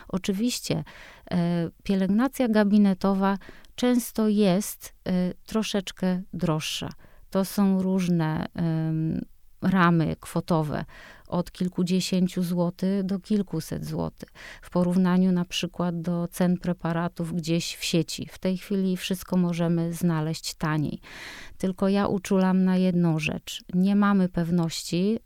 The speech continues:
że preparat kupowany w sieci z dystrybucji masowej,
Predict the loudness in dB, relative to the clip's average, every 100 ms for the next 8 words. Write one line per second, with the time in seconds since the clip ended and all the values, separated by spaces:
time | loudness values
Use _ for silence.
0 | -6 -6 -4 -2 -4 -4 -4 -2 0 0
1 | -2 -4 -8 -4 -2 0 2 2 2 -2
2 | -4 -10 -14 -8 2 2 2 -4 -8 -8
3 | -8 -6 -4 -6 -2 0 0 -2 -2 0
4 | 0 -2 -2 -2 0 -2 -2